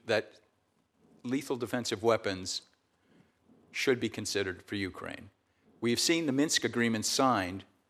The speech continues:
when the body counts of fallen Russian soldiers has gone sharply up. Uh, I think it will create a deterrent. It will create a cost that Putin doesn't see right now.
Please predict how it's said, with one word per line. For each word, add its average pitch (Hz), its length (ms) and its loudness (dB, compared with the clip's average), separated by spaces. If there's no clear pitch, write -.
when 110 140 -2
the 104 80 0
body 127 260 6
counts - 560 -4
of 104 120 -2
fallen 120 360 4
Russian 113 300 2
soldiers 107 480 2
has 98 160 -2
gone 92 220 0
sharply 95 500 2
up. - 240 -2
Uh, 95 300 4
I 104 140 -2
think 113 360 -4
it 123 300 0
will 131 240 4
create 110 380 2
a 98 60 -8
deterrent. 98 480 -2
It 117 100 -2
will 120 120 0
create 107 280 2
a - 20 0
cost - 600 2
that 101 240 2
Putin 117 360 -2
doesn't 113 280 2
see 98 360 -2
right 101 260 0
now. 82 240 -8